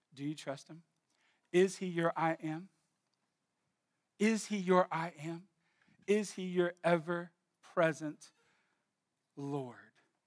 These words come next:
in every circumstance? There was a missionary, his name was Frank Hardwick, and he wrote this very simple poem. "God is,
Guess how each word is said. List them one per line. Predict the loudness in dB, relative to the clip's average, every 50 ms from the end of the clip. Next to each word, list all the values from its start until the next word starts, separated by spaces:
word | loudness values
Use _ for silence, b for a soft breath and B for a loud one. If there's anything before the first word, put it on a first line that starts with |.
| _ _ _ _ _ _ _ _ _ _ _ _
in | -2 0 0 -2 -2 -2
every | 0 2 2 0 -2 -6 -12 -12 -12 -16 _ _ _
circumstance? | -18 -10 -6 -6 -6 -6 -10 -18 -20 -20 -20 -20 -20 _ -20 -20 -20 _ _ _ _ _ b b b b b b
There | 10 10
was | 10 8
a | 6
missionary, | 4 4 4 4 2 2 4 4 4 4
his | 2 0 2
name | 2 2 2 2
was | 0 -2 -4
Frank | -2 0 2 2 2 0 -2 4
Hardwick, | 6 8 8 8 6 -2 -6 -6 -8
and | -10 -10
he | -10 -2
wrote | 2 2 2 2 0 -4
this | -10 -10 -10 -8 _
very | 2 2 4 4 2 -2 -6 b b b b b _
simple | -14 -8 -6 -6 -6 -6 -6 -8 -8 -8 -12 _ _ _ _ _ _ _ -6
poem. | -6 -6 -6 -8 -12 -16 _ _ _ _ _ _ _ _ _ _ _ _ _ _ _ _ _ _ _ _ _ _ _ _ _ _ _ _ _ _ _ _ _ _ _ _ _ _ _ -8 2
"God | 8 10 12 12 12 10
is, | 6 2 -2 -4 -8 -12 -18 -20